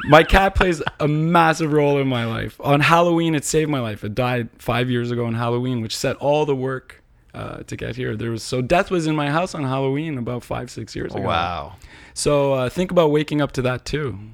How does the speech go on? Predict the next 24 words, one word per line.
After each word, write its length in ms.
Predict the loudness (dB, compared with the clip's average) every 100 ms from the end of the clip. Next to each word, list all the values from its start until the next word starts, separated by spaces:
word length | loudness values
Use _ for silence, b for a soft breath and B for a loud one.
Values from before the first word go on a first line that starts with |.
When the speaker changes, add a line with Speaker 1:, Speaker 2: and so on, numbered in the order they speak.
| -4
Speaker 1:
you 160 | 0
know, 200 | 4 4
Speaker 2:
Mm. 40 | 2
Speaker 1:
just 180 | -2
being 160 | 0 0
like, 180 | 0 -2 -8
"Hmm, 520 | -8 -4 -4 -4 -6
why 200 | -6 -6
wasn't 300 | -6 -6 -6
it 100 | -6
me?" 420 | -6 -6 -6 -10 -14 _ _ -10
Speaker 2:
Mm. 420 | -8 -6 -6 -8 -16 _ -14
Speaker 1:
And 120 | -8
that's 180 | -6 -6
a, 200 | -4 -4
you 160 | -2 0
know, 300 | 0 -2 -4 -6 -6
why 180 | 0 2
was 140 | 2
it 60 | 0
my 160 | -2
cat, 280 | -2 -2 -2
if 120 | -4
anything? 340 | -4 -4 -4